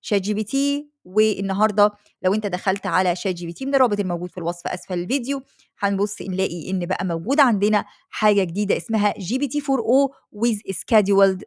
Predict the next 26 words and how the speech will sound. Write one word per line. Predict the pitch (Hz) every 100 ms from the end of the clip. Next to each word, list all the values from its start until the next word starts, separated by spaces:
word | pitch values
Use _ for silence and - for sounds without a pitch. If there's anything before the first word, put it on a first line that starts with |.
| - 190
tasks، | 156 - - -
فهو | 185 180 180
بيشتغل | 170 - 220 214 196
بجي | 196 208 175 175
بي | 190 180 -
تي | 202 202 202 _ _ _
فور | - 190 185 175 - _
أو. | 170 160 - _ _ _ _
لو | - 202
دوست | 285 -
على | 370 269 277 277 -
جي | 208 220
بي | 233
تي | 220 - 226 285 - _ - - _
فور | - 202
أو | - 208 339 - _ -
tasks | 233 294 - -
هيديني | 185 202
شات | 202 196
جي | 180
بي | 170
تي | - 214 214 _ -
tasks، | 196 254 - -
ده | 180 180
الاسم | - 196 180
بتاعه، | - 240 285